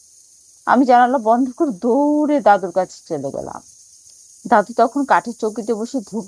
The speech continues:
জ্বালিয়ে বসেছিলেন। আমাদের অবস্থা দেখে তিনি কিছুই জিজ্ঞেস করলেন না, শুধু বললেন, "আমি জানতাম ও আবার আসবে, কারণ হারানো বাক্সটার মালিক তো এখনো অপেক্ষা করছে।"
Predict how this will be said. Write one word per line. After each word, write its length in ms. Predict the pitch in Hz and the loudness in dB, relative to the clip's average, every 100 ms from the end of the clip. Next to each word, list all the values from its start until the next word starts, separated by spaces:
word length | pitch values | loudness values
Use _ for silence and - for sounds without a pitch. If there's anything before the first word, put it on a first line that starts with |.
| - | -2
জ্বালিয়ে 300 | 220 220 277 | 0 0 -2
বসেছিলেন। 760 | 185 180 180 - 160 139 - - - - - - | -2 -6 -10 -10 -10 -10 -12 -20 -20 -20 -20 -6
আমাদের 320 | 151 185 202 | -2 0 4
অবস্থা 380 | 190 190 - - | 2 2 -10 -10
দেখে 180 | 196 220 | -8 -8
তিনি 240 | 190 202 | -8 -10
কিছুই 480 | 202 - 208 - 277 | -10 -10 -12 -4 -2
জিজ্ঞেস 380 | 190 175 170 - | -2 -2 -2 -4
করলেন 320 | - 156 151 | -8 -4 -2
না, 100 | 147 | -4
শুধু 300 | 151 233 190 | -4 -6 -2
বললেন, 500 | 196 220 233 269 190 262 - - - - | 2 2 4 2 0 -8 -16 -20 -12 -4
"আমি 200 | 190 202 | -4 0
জানতাম 520 | 190 202 208 185 170 | 2 2 2 0 0
ও 80 | 170 | -2
আবার 440 | 185 160 170 214 190 | -2 -2 2 2 2
আসবে, 440 | 156 - - 156 - | -2 -6 -14 -14 -4
কারণ 220 | 196 196 | -2 -2
হারানো 720 | 190 180 175 196 220 185 226 - - - - _ - - - | -4 2 4 4 0 -4 -8 -14 -20 -20 -20 _ -20 -20 -6
বাক্সটার 520 | 165 175 - 214 247 | -2 -2 -4 -2 0
মালিক 340 | 220 185 190 - | 2 2 2 -2
তো 60 | 214 | -2
এখনো 340 | 165 - 214 | -2 -4 0
অপেক্ষা 420 | 165 - 226 - | 0 0 -8 -8
করছে।" 580 | 226 165 143 _ - 151 | -8 -8 -10 _ -16 -16